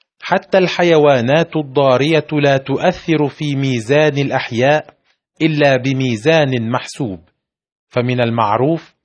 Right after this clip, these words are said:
أن معظم الشعور بالجوع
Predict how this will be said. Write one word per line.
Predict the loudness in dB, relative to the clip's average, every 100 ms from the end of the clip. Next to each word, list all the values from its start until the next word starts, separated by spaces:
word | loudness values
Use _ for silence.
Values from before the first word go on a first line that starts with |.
| _ _ -4
أن | -2 0 2
معظم | 2 2 2 2
الشعور | 0 -2 -2 2 2 2 0
بالجوع | -4 -4 -2 0 -2